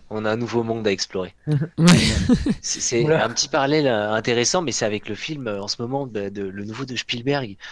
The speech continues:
Speaker 1: euh, Ready Player One. Je pense que vous avez, pour, pour les jeunes qui nous regardent et qui regardent beaucoup YouTube, je pense que vous êtes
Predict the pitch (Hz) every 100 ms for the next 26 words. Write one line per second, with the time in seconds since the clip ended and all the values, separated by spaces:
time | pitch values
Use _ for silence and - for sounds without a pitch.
0 | - - 95 95 95 98 98 107 117 123
1 | - 120 117 117 127 107 - - - -
2 | 123 123 104 107 107 104 101 - - -
3 | - 160 147 - 131 127 117 143 147 135
4 | 131 120 120 131 120 104 107 107 107 104
5 | 117 - 120 117 139 123 - 120 - 113
6 | 107 107